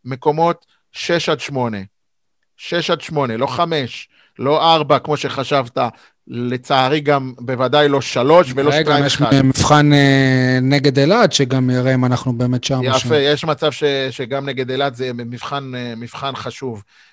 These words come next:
Speaker 1: אבל יש לפחות חמש קבוצות, אם לא שש, שכרגע נסתמן שהן יותר טובות ממך. מה זה אומר?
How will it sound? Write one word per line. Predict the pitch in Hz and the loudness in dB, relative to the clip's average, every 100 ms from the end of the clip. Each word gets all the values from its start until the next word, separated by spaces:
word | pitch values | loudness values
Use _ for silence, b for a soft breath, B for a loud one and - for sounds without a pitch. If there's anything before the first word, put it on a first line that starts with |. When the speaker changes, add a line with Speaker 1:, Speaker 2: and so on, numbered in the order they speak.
| b | b
Speaker 1:
אבל | 127 127 143 139 135 | -4 0 2 2 -2
יש | 143 156 - | -4 -4 -4
לפחות | 147 - 135 - 190 185 | -8 -6 -6 -2 -2 -2
חמש | - - 151 156 180 180 - | -6 -4 -4 -2 -4 -6 -10
קבוצות, | 127 147 - 175 180 180 _ _ _ | -12 -12 -6 0 0 0 _ _ _
אם | 151 156 | -6 0
לא | 165 170 | 2 2
שש, | - - 190 185 - _ _ _ | 0 0 0 0 -6 _ _ _
שכרגע | - - 160 - 151 190 202 147 123 | -16 -10 -6 0 4 4 4 2 0
נסתמן | 131 127 - 151 170 190 | -2 -10 -4 -2 -2 -4
שהן | - 165 | -6 -8
יותר | 156 143 175 170 | -6 -6 -8 -8
טובות | 180 151 | -4 -4
ממך. | 139 - 123 | -6 -6 -4
מה | 139 202 | 0 0
זה | 190 233 | 2 2
אומר? | 220 220 214 190 | 2 2 4 2